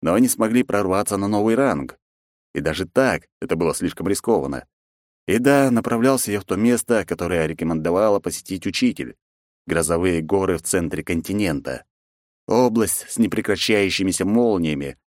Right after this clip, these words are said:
что не пускает внутрь никого. Я и сам надеюсь лишь на свою новую силу и возможность поглощать молнии.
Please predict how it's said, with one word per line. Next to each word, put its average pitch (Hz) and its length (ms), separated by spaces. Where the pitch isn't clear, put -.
что - 160
не 139 80
пускает 127 480
внутрь 101 280
никого. 90 520
Я 98 180
и 135 40
сам 175 320
надеюсь 135 380
лишь 107 180
на 95 80
свою 104 260
новую 98 340
силу 123 380
и 101 40
возможность 90 540
поглощать 90 440
молнии. 80 520